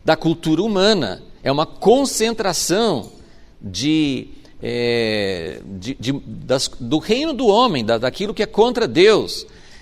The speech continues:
E um grande, um grande pensador cristão, que é citado por católicos, evangélicos, é Agostinho, né? Ele escreveu uma grande obra chamada Cidade de Deus,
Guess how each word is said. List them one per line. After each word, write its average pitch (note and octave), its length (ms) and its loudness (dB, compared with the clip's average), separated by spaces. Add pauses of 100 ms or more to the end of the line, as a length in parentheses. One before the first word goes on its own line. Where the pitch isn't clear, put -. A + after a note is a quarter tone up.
(160)
E A2 280 -2
um A2 140 -4
grande, B2 800 -4 (560)
um G#2+ 80 -12
grande B2 300 -2
pensador A#2+ 460 -4
cristão, C3+ 500 -6
que - 140 -10
é F#2 300 -8 (680)
citado A2+ 560 -6
por G2 280 -12
católicos, C3 640 -6
evangélicos, B2 580 -8
é A2 180 -6 (300)
Agostinho, C3+ 680 -4
né? A2 200 -6
Ele A2 60 -8
escreveu G2+ 420 -6
uma B2 160 -6
grande B2 480 -4
obra D3+ 400 -2
chamada C#3 480 -6
Cidade D#3 400 -4
de G3 80 -10
Deus, D3 600 -2